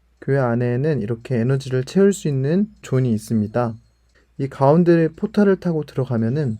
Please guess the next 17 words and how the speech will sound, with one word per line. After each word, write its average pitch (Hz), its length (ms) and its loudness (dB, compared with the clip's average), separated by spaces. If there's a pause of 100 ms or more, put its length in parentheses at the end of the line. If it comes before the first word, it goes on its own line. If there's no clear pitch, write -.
(280)
하트 190 600 2
존으로 139 480 0
이렇게 117 220 -6
옮겨지게 127 440 0
되는데 117 420 -2
이곳에는 127 560 -2
또 135 140 -2
많은 123 360 -2 (160)
보물들이 139 520 -2
있습니다. 110 480 -8 (160)
이 120 80 -10
보물들을 135 500 0
먹으면 117 600 -2 (120)
에너지가 123 760 -2
더 117 320 -4
늘어나게 127 440 0
되고 135 440 -4